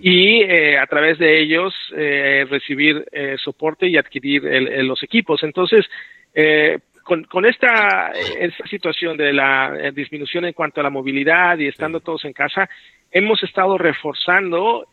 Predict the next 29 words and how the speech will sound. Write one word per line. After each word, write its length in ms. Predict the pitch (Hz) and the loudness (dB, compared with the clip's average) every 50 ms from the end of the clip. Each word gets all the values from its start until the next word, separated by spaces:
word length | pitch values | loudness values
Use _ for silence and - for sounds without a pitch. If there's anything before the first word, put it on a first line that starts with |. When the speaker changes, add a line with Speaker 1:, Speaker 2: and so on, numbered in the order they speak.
| - _ _ - | -20 _ _ -2
Speaker 1:
eh, 540 | 175 170 156 156 151 147 147 143 147 156 160 | 2 2 2 4 4 4 4 4 2 2 0
lo 160 | 156 156 151 | -2 -2 -2
más, 260 | 147 151 160 185 196 - - - - | -2 0 0 0 0 -2 -8 -12 -6
eh, 760 | 165 160 151 147 139 139 139 139 139 - - - - - - _ _ | -4 -2 0 0 -2 -4 -6 -14 -16 -18 -18 -16 -16 -18 -18 _ _
posible 520 | - 151 - - 202 202 165 170 185 208 - - - _ _ _ - | -10 -8 -6 -4 -4 -2 0 2 0 0 0 -6 -20 _ _ _ 0
toda 200 | 190 196 202 208 | 0 2 2 2
nuestra 240 | 196 175 - 175 | 0 0 -2 -2
plataforma 500 | - 165 151 - - - - 170 170 180 | 0 -2 -2 -2 -2 -6 -6 -4 -2 0
digital 440 | 175 156 - - 147 - 160 170 175 | -2 -2 -2 -6 -4 -2 -2 -2 0
para 180 | - 165 151 135 | 0 0 0 0
que 160 | - - 135 | -2 -4 -8
sea 280 | - - 170 160 165 170 | -4 0 0 2 2 0
una 160 | 175 170 170 | 0 -2 -2
experiencia 960 | 160 - - 160 147 147 151 160 170 170 165 - - 160 156 156 160 165 151 | -4 -2 -4 -4 -2 0 0 0 0 -2 -2 -4 -2 2 2 2 2 2 -2
que 160 | - - 151 | -6 -6 -4
los 200 | 139 139 - - | -4 -4 -6 -6
clientes 460 | - 151 156 151 147 - 170 165 151 - | -4 -2 -2 -2 -2 -2 -2 -2 -2 -4
se 80 | 147 | -8
sientan 460 | 127 - 151 147 147 - 151 143 151 135 | -10 -8 -8 -8 -6 -4 -4 -4 -4 -6
cómodos 640 | - - 156 151 143 135 139 156 185 180 - - 370 - | -4 -4 -2 -2 0 0 0 0 -2 -4 -6 -12 -16 -8
y 340 | 165 151 143 139 139 139 131 | -2 0 2 2 2 2 2
reciban 520 | 131 131 123 - 170 156 160 156 151 139 - - - - _ _ | 0 -2 -2 -2 -2 0 0 0 0 -2 -8 -16 -20 -20 _ _
el 180 | - 156 143 143 | 2 2 4 4
apoyo 400 | 135 - - 175 170 175 175 - | 2 2 2 2 4 4 2 0
que 120 | - 165 | 0 -2
ellos 160 | 156 151 147 | -2 -2 -2
necesitan 600 | 143 143 123 131 - - 160 - - 190 226 240 - - - _ _ _ _ | -6 -8 -12 -12 -12 -12 -10 -4 0 0 0 0 -4 -14 -20 _ _ _ _
de 160 | 147 151 143 | 0 0 0
forma 760 | - - - 156 147 147 151 151 147 151 151 151 151 143 139 | 0 0 0 0 0 0 0 0 2 2 2 0 0 -2 -4